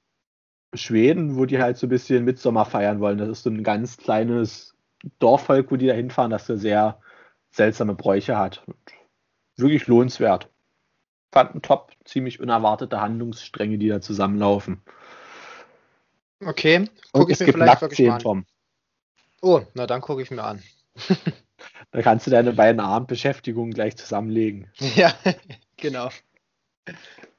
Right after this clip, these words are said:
Speaker 2: Okay, dann haben wir den Filmtipp der Woche. Ich habe mal wieder die Kategorie, die ist ein bisschen verloren gegangen. Ähm, Tipps, die niemand braucht. Äh, und zwar,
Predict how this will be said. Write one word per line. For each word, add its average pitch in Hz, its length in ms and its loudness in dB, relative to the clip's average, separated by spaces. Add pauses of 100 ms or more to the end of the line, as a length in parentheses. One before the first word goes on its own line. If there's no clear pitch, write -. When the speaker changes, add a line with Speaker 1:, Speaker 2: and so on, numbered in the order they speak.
(840)
Speaker 2:
Okay, 165 280 0
dann 143 120 0
haben 151 80 0
wir 170 140 0
den 139 40 -6
Filmtipp 180 480 -4
der 127 160 -4
Woche. 123 280 -2
Ich 117 120 -6
habe 147 320 -2
mal 135 240 -6
wieder 151 340 -6 (200)
die - 60 -20
Kategorie, 135 500 -12
die 151 80 -10
ist 143 100 -14
ein 135 80 -8
bisschen 143 260 -10
verloren 135 540 -4
gegangen. 117 460 -2 (440)
Ähm, 120 460 -6
Tipps, - 340 -8
die 131 140 -6
niemand 139 400 -4
braucht. 120 460 -2 (1500)
Äh, 120 440 0 (240)
und 127 160 -14
zwar, 120 920 -2